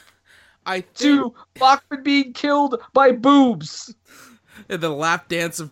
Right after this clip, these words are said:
Speaker 1: death. Um, I, the, the little African tribesman puppet thing, I believe that's from another Full Moon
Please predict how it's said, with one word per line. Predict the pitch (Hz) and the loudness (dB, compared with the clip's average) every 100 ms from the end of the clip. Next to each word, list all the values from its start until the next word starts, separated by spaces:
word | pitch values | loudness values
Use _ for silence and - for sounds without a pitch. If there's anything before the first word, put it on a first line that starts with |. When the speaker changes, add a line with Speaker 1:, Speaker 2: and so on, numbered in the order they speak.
| _ | _
Speaker 1:
death. | 170 135 - - _ _ - | -8 -8 -12 -20 _ _ -4
Um, | 185 185 185 180 170 - _ _ | -2 0 -2 -4 -10 -14 _ _
I, | 180 175 _ | -6 -6 _
the, | 196 - _ | -10 -10 _
the | - 180 | -10 -8
little | 180 240 214 156 _ | -6 -6 -8 -12 _
African | 160 170 180 170 | -8 -8 -8 -16
tribesman | 151 151 160 156 143 | -8 -6 -4 -8 -14
puppet | 143 135 135 - | -10 -10 -10 -12
thing, | 131 120 110 | -12 -14 -16
I | 135 131 _ _ _ _ _ | -18 -18 _ _ _ _ _
believe | - 170 185 214 226 170 | -10 -8 -6 -8 -10 -6
that's | 175 170 | -8 -8
from | - 175 160 156 151 143 _ _ | -12 -8 -8 -8 -10 -14 _ _
another | 143 147 151 156 151 143 139 120 _ _ _ | -10 -8 -6 -2 -2 -2 -2 -6 _ _ _
Full | - 170 | -6 -4
Moon | 143 143 143 135 | -2 -4 -4 -6